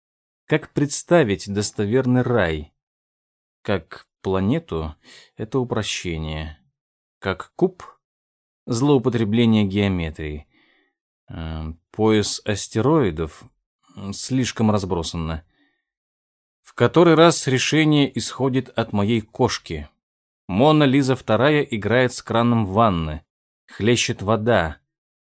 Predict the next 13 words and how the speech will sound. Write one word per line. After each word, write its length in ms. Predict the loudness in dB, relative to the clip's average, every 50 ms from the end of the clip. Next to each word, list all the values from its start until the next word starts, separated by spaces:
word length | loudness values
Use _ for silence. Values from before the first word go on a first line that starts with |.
| _ _ _ _ _
Зная 400 | -8 -4 0 2 4 4 4 4
мои 240 | 4 2 2 2 0
привычки, 520 | -2 -2 -2 -2 -2 -2 -4 -4 -4 -2
Мона 240 | 0 0 2 2 2
Лиза 240 | 2 2 0 -2 -4
вторая 360 | -4 -4 -2 0 0 0 0
опрокидывает 760 | 0 -2 -2 -2 -2 -2 -2 -2 -2 -2 0 0 0 0 0
в 60 | 0
ванну 300 | 2 2 2 4 2 0
флакон 500 | -2 -2 -4 -4 -2 -2 0 0 0 0
пены 300 | 0 0 0 2 2 2
для 160 | 0 2 2
мытья. 580 | 2 2 0 -2 -2 -4 -2 -2 -2 -4 -8 -12